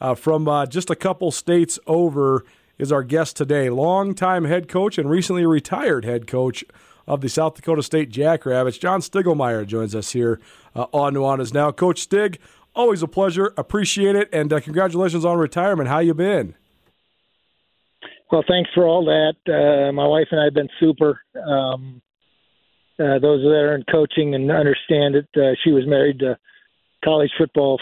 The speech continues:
Speaker 2: for, for, uh, forty-four years, or some form of football for forty-four years. So, uh, we're enjoying a lot of, a lot of things we weren't able to do before.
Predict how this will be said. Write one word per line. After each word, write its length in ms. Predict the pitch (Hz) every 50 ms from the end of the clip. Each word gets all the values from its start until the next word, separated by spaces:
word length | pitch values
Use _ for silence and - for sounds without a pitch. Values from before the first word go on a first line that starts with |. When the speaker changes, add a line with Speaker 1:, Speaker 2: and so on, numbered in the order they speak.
| -
Speaker 2:
for, 240 | 143 139 135 127 - - - - -
for, 340 | 151 143 139 135 135 131
uh, 160 | 131 127 127 123 -
forty-four 480 | - 156 147 139 139 - - 151 143 131
years, 380 | 139 135 135 139 135 127 120
or 60 | 131 120 -
some 160 | - 143 135 -
form 200 | - 165 151 143
of 80 | 131 -
football 320 | - 147 123 - 139 131 123
for 100 | - 123 - -
forty-four 420 | 147 139 127 123 - - 143 135
years. 320 | 135 131 135 139 135 127 - - -
So, 160 | 123 135 135 _ - - - - - - - _ _ _ - 165
uh, 160 | 147 143 143
we're 200 | 143 147 147 143
enjoying 440 | 143 131 - 160 160 165 165 165 156
a 60 | 139
lot 240 | 139 147 151 156 151
of, 180 | 143 131 113
a 100 | 139 208
lot 180 | 208 160 151 147
of 60 | 143 -
things 180 | 170 156 139 127
we 60 | 139
weren't 220 | 143 143 143 143
able 240 | 143 139 135 135 131
to 80 | 131 131
do 120 | - 139 135
before. 340 | 127 123 - - 123 120